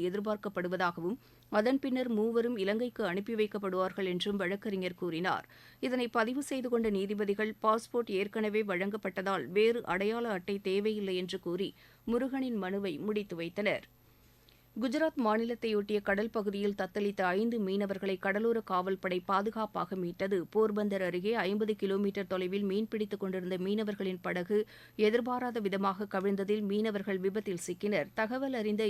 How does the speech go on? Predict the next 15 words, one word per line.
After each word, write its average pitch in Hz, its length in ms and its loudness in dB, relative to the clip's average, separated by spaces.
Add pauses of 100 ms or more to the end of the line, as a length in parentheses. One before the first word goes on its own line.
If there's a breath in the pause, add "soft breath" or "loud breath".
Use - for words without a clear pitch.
இந்திய 226 280 0
கடலோர 202 480 0
காவல்படை 185 520 0 (320 loud breath)
சி - 300 -2
பதினாறு 226 540 0
கப்பல் 208 380 -2
மூலம் 196 300 2
அனைத்து 214 440 0
மீனவர்களையும் 196 720 0
விரைவாக 202 540 0
மீட்டது. 190 420 -2 (340 loud breath)
அவர்களுக்கு 240 560 2
மருத்துவ 226 580 2
உதவிகளும் 196 540 -2
அளிக்கப்பட்டுள்ளது. 185 800 -2